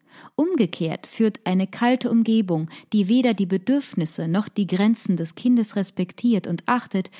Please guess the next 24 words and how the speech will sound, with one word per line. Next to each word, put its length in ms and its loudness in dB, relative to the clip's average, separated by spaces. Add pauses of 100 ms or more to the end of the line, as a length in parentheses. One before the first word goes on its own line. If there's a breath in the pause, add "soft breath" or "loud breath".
(240 loud breath)
zur 180 0
Entwicklung 640 0
eines 320 0
falschen 520 -2
Selbst. 600 -4 (360 soft breath)
Das 180 0
Kind 280 2 (180 loud breath)
fühlt 260 0
sich 200 0
durch 140 2
die 120 2
Missachtung 720 2
seiner 260 2
Bedürfnisse 680 0
schutzlos 800 -6
und 240 0
essenziell 760 -2 (200 loud breath)
in 160 0
seinem 360 0
Wohlergehen 600 0
bedroht, 540 -2 (380 loud breath)
da 200 2
sein 220 0
Überleben 580 2